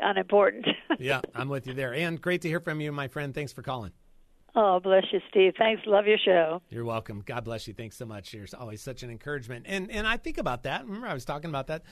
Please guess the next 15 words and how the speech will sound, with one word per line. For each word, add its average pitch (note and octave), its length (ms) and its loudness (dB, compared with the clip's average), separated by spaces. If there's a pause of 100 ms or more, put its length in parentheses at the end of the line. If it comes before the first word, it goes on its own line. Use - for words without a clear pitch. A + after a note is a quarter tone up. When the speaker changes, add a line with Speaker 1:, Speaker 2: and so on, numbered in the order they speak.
(100)
Speaker 2:
seventy D#3 320 -6
sextillion D#3 680 -8 (120)
stars. D3+ 500 -8
That's C3+ 200 -8
our C3 100 -4
guess A#2+ 360 -10
now. D3 340 -12 (460)
And A#2+ 320 -8
all, D3+ 400 -2
uh, A2+ 100 -8 (160)
literally, C#3 580 -6
uh, A#2 300 -8 (360)
trillions F3+ 840 -2
and A#2+ 240 -8
billions. F#3 800 -4